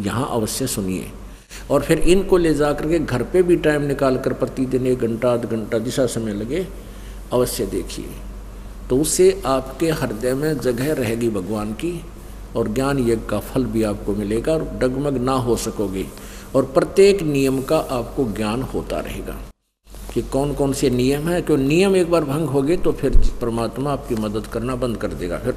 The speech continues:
नाम टूट जाता है। मर्यादा में रहना अति आवश्यक है। तो क्या बताते हैं कि हम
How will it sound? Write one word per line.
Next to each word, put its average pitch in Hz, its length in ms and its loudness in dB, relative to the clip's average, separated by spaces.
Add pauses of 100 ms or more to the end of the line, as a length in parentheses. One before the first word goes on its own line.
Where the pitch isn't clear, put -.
(140)
नाम 160 260 2
टूट 151 280 0
जाता 85 260 -4
है। 92 160 -6
मर्यादा 151 460 6
में 170 100 4
रहना 151 260 4
अति 170 320 2
आवश्यक - 380 2
है। - 120 -10 (600)
तो 139 60 -2
क्या 180 200 2
बताते 175 380 2
हैं 190 160 0
कि 196 100 0
हम 175 380 -2